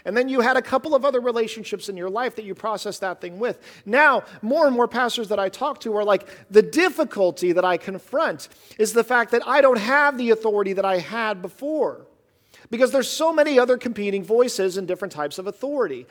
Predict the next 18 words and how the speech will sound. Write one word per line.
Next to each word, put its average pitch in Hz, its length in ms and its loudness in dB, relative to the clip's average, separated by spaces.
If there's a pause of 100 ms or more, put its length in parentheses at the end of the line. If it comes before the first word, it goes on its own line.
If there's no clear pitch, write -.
(140)
And 247 140 0
all 302 260 4
that 339 80 4
a 294 80 4
person 262 320 2
has 247 220 0
to 233 80 -6
do 269 180 -2
is 226 140 0
go, 220 240 2 (280)
"Yeah, 247 160 -2
I 214 100 4
don't 202 140 0
think 135 140 -10
so." - 140 -16 (840)
And 139 60 -16
that's 143 200 -14
it. 277 160 -16